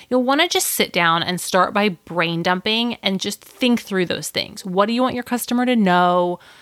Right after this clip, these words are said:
What do you want them to do? What do you want them to feel? How do you want them to get there? Those are the components of your message.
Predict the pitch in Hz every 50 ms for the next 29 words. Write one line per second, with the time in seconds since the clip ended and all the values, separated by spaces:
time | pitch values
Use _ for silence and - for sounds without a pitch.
0 | - - - _ _ _ _ - 208 190 185 214 220 254 254 254 262 254 - 277
1 | 262 - - 220 185 165 - - 208 202 196 196 180 175 170 170 170 175 - -
2 | - 185 208 220 220 254 254 247 254 240 262 269 269 254 - 247 - - - -
3 | - 226 214 202 190 180 180 180 185 180 180 - - - - - - - 233 240
4 | 240 262 254 254 254 233 240 233 226 - 240 226 - 208 165 156 - 190 180 170
5 | - _ - - - - - - - _ - 190 170 160 196 196 202 202 214 240
6 | 226 247 254 254 - - 269 254 - - 190 180 180 180 170 - - - - 202
7 | 175 - 165 165 165 - - 170 170 156 160 160 151 - - - - 180 175 185
8 | 180 180 - - - - - - - -